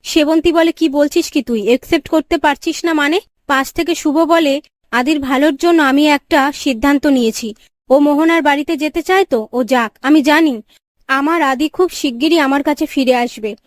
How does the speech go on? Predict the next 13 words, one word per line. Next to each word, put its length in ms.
সেবন্তী 460
বলে, 240
"কি 200
বলছিস 420
কি 120
তুই? 220
এতদিন 400
পরে 240
আমি 260
আমার 220
ছেলেকে 400
ফিরে 280
পেয়েছি, 360